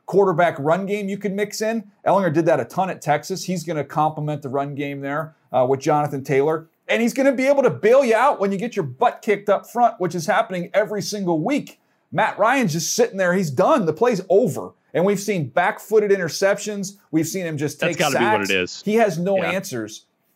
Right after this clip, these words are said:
Speaker 1: And that's where the league is. Like, if you wanna play with a pocket passer, we talked earlier about Tom Brady. What's wrong with Tom Brady? Well, they're not great up front. They lost all three of their interior guys, and you've got an immobile quarterback. It doesn't work well. Aaron Rodgers,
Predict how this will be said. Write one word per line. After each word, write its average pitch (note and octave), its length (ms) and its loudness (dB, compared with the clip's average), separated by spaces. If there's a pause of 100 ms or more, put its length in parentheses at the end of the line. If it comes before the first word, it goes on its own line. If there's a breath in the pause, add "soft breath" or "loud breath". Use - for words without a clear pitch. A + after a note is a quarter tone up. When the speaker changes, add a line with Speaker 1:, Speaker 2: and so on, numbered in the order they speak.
Speaker 1:
And F#3+ 160 2
that's A#3+ 240 0
where A3 160 2
the G3 100 0
league F#3 300 0
is. C3 220 0
Like, C#3 160 -2
if C#3+ 120 -4
you A3 120 -2
wanna A#3 200 0
play G3 220 0
with F3+ 140 2
a D3 40 -4
pocket F3 380 -2
passer, F3+ 480 -2 (200 soft breath)
we G3 140 2
talked G#3+ 340 2
earlier F#3+ 300 2
about E3 220 2
Tom E3+ 240 0
Brady. D3 220 0
What's G3 300 -2
wrong G3+ 200 0
with F3 140 -2
Tom F#3 220 0
Brady? B2+ 260 -2
Well, F#3 340 0 (160 soft breath)
they're F#3 100 -2
not A#3+ 260 -2
great G#3+ 220 2
up F3 160 0
front. G3+ 300 0
They C3 80 -2
lost F3+ 280 2
all F#3+ 220 2
three G3 240 -6
of F#3 60 -2
their D#3+ 140 -2
interior D#3+ 480 -2
guys, B2+ 360 0
and D3 100 -6
you've D#3+ 140 -8
got F3 240 2
an E3+ 140 -2
immobile G3 480 2
quarterback. G3+ 640 0
It D3+ 100 -8
doesn't G#3 340 0
work G3 300 -2
well. G#2+ 340 -2 (240 soft breath)
Aaron G#3 260 0
Rodgers, F3 680 0